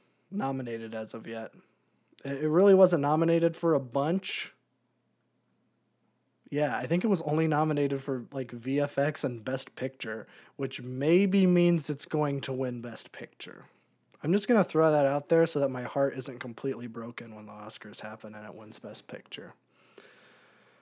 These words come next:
Uh, for Best Supporting Actor, you got Brendan Gleeson for Banshees,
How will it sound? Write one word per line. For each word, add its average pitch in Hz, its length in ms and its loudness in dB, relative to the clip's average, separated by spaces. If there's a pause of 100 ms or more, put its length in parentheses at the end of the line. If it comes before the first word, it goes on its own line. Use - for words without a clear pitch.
(360)
Uh, 131 300 -4
for 135 140 -4
Best 190 220 6
Supporting 185 420 6
Actor, 175 480 6
you 160 100 6
got 151 240 4
Brendan 151 320 2
Gleeson 143 520 0
for 127 180 -8
Banshees, 147 880 0